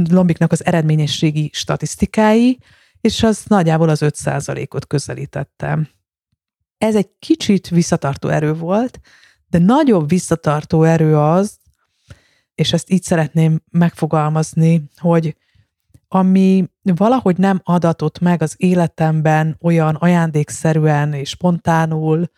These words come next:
és, ö, hogy így mondjam, a teremtő nem ajándékozott meg vele, én azért ilyen nagyon, ö,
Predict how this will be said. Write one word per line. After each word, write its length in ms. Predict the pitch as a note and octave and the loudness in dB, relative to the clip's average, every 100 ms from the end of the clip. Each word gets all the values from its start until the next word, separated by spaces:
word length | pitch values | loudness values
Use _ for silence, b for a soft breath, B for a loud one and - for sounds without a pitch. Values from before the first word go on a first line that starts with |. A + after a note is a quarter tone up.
| _ _ _ _ | _ _ _ _
és, 460 | D3 D3 D3 - - | -4 -4 -4 -6 -4
ö, 140 | C#3+ | -2
hogy 200 | C#3+ D#3 | 0 0
így 140 | E3+ | 0
mondjam, 520 | D#3 D3+ C#3+ C#3+ C#3 C#3 | 2 0 0 0 -2 -6
a 60 | |
teremtő 460 | - F#3 E3 D3 D#3+ | -2 0 0 0 0
nem 160 | D#3+ | 0
ajándékozott 720 | D#3+ D#3 D3+ D3 - D#3 C#3+ | 2 0 0 -2 0 -2 -2
meg 220 | D#3 D3 C3+ | -2 -4 0
vele, 480 | D3 F3+ A3 B3+ - _ _ _ _ _ _ _ | 0 2 2 0 -6 _ _ _ _ _ _ _
én 220 | - F#3+ F#3 | 0 2 2
azért 500 | A3 A#3+ G#3+ - D#3+ | 2 2 0 -2 -2
ilyen 240 | E3+ E3 | 0 2
nagyon, 640 | E3+ G#3 A#3+ A3 F3+ F3 E3 | 2 2 2 2 2 2 2
ö, 400 | D#3+ D#3+ D#3+ | 2 2 0